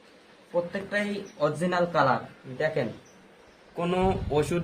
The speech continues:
ছাড়াই এত-, এরকম কালার হয়। এই অরিজিনাল কালার। এটা খাওয়ার একটা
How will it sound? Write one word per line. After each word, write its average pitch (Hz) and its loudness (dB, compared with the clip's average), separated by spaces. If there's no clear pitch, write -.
ছাড়াই 165 6
এত-, 143 0
এরকম 151 0
কালার 151 4
হয়। 139 4
এই 160 2
অরিজিনাল 156 0
কালার। 135 0
এটা 170 0
খাওয়ার 156 4
একটা 147 0